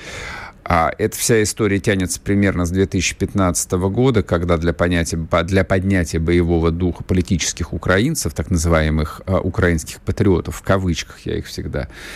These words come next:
ставлю, а, ну, использовались какие-то, м, такие вот рассказы. Ну, этот рассказ всегда, он комбинировался, во-первых,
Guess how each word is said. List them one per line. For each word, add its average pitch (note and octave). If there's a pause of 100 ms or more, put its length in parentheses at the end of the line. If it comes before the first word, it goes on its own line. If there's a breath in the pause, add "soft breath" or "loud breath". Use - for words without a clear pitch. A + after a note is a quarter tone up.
(260 loud breath)
ставлю, D#2+ (100)
а, E2
ну, B2
использовались F#2
какие-то, D#2+
м, D#2 (1000)
такие E2
вот D#2+
рассказы. F2+ (500)
Ну, A#2 (160)
этот F#2
рассказ F#2+
всегда, F#2+
он D#2
комбинировался, E2+
во-первых, F2